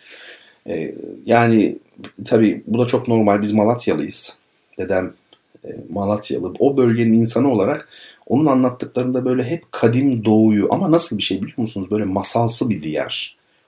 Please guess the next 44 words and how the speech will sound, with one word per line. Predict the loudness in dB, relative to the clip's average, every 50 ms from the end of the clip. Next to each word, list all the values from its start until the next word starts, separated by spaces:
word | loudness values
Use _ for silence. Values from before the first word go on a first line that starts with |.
| _ _ _ _ _ _ -4
Eski | 0 0 2 0 0 -2
çağlar, | -2 0 0 0 0 2 2
yani | 2 2 2
zamansız | 2 2 4 4 4 4 4 4 4 4 4 4 2 0 0 -2 -2
bir, | -2 -2 -2 -4 -8 -8 -6
e, | -2
me-, | -2 -2 -2 -2 0 2 2 2 2 0 -2 -2
bir | -2 0 0 0
mitolojik | 0 0 0 2 2 2 2 2 -2 -6 -6 -6
bir | -4 -2
dönem | 0 2 4 2 2 2 0
gibi. | -4 -6 -6 -8 -10 -12 _ _ -20 -20 -20 -20 -20 -20 -20 _ _ _ -6
E, | -4
hep | -4 -2 -2 -2
soyut | 0 -2 0 2 4 4 4 4 2 -2 -8
figürler, | -8 -6 -6 -4 -4 -4 -4 -4 -2 -2 -4 -4 -6
insanlar. | -6 -6 -4 -4 -4 -4 -6 -6 -6 -6 -6 -6
Bunu | -4 -4
size | -2 -2 0 0 0 0 0 -2 -6 -14 -12
anlatamam. | -8 -6 -4 -4 -4 -2 -2 -4 -4 -4 -4 -6 -10 _ _ _ _ _ _ _ _ _ _ _ -8
Yani | -6 -6 -6
çok | 0 2 2 2 2 0 -2
acayip. | -2 0 0 0 0 -2 -4 -8 -14 -14
<laughs> | -12 -8 -6
Ö-, | -6 -6 -6 -8 -8 -6
Ömer | -4 0 0 0 0 0
Kavur | 0 0 2 2 2 0
filmlerinin | -2 -4 -4 -2 -2 -2 -2 -2 -2 -4 -4 -6 -8 -14 -20 -20 -20 -20 -20 -20 _ _
bir | -4 -2 -2 -2 -4 -4
<laughs> | -2 -2
baş-, | -2 -2 -2 -2
şeyi | 0 0 0 0
gibi, | 0 -2 -4 -4
yani | -4 -4 -4 -4 -4
başka | -4 -6 -6 -6 -6 -4 -4
versiyon. | -4 -4 -4 -4 -4 -2
Ömer | 0 0 0 0
Kavur | 2 2 2 2
üzerine | 0 0 -2 -2 -4 -6
de | -6
konuşalım | -6 -8 -10 -10 -10 -12 -12 -10 -10
ya. | -6 -6 -4 -2
Bu | -2 -2
aralar | 0 0 0 -2 -2 -4 -6 -12